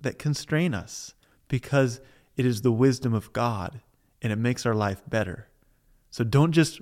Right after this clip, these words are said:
read the Bible. Delight in the ways God warns you and reminds you and urges you.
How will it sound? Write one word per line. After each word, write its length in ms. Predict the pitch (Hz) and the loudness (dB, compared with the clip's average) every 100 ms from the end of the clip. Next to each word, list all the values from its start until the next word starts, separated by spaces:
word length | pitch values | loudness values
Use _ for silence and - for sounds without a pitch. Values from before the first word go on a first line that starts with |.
| - | -6
read 640 | 113 120 147 139 101 101 - | 0 6 6 6 2 -6 -10
the 100 | 104 | -8
Bible. 460 | 90 90 92 92 - _ _ | -4 -2 -4 -6 -12 _ _
Delight 680 | 135 123 113 117 117 - - - | -2 0 4 4 4 -2 -12 -6
in 80 | 117 | -2
the 100 | 113 | 0
ways 460 | 107 117 123 123 | 2 2 2 0
God 380 | - 113 104 98 - - | -2 -2 -2 -4 -10 -10
warns 600 | 104 107 117 120 113 - | -4 0 2 2 -2 -4
you 300 | 104 53 120 _ _ | -8 -8 -14 _ _
and 120 | 117 | -8
reminds 680 | 98 98 104 110 113 117 104 | -6 -4 -2 -2 -2 -2 -6
you 260 | 98 - 120 _ _ _ _ - | -10 -14 -16 _ _ _ _ -14
and 140 | 101 - | -12 -4
urges 460 | 110 104 101 98 | -4 -2 -6 -8
you. 220 | - - | -12 -16